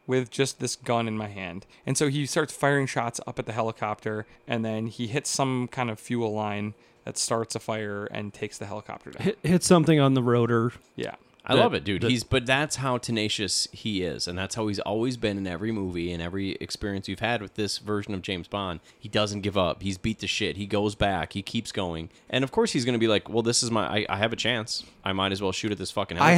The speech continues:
Speaker 3: helicopter.
Speaker 2: no other options.
Speaker 3: I have no other
Speaker 2: Yes.
Speaker 3: options. I'm gonna shoot at it." And he's a great shot. Why not? I don't think it was out a big stretch at all.
Speaker 2: Well, he, and he,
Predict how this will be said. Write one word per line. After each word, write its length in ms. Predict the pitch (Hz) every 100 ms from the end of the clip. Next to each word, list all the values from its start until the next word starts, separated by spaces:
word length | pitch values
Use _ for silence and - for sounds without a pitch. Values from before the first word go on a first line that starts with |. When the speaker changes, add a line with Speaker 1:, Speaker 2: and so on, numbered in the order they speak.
| 185 160
Speaker 3:
helicopter. 60 |
Speaker 2:
no 180 | 175 175
other 200 | 165 160
options. 360 | 180 208 - 117
Speaker 3:
I 80 | 123
have 160 | 120
no 160 | 123 117
other 140 | 143
Speaker 2:
Yes. 160 | 117 117
Speaker 3:
options. 200 | 143 131
I'm 60 |
gonna 100 | 127
shoot 220 | 120 180 117
at 160 | 82
it." 100 | 85 -
And 400 | 90 113 113 - - -
he's 160 | 117 120
a 40 |
great 200 | 139 143
shot. 400 | - 147 156 - -
Why 240 | 107 101 120
not? 300 | 147 143 - _ -
I 120 | 98
don't 120 | 110 160
think 140 | 107
it 40 | 98
was 100 | 95
out 220 | 98 95
a 60 | -
big 240 | 90 101
stretch 300 | - 110 -
at 40 | 104
all. 280 | 131 87 - -
Speaker 2:
Well, 140 | 156
he, 160 | 151 185
and 160 | 156
he, 320 | 143 170 165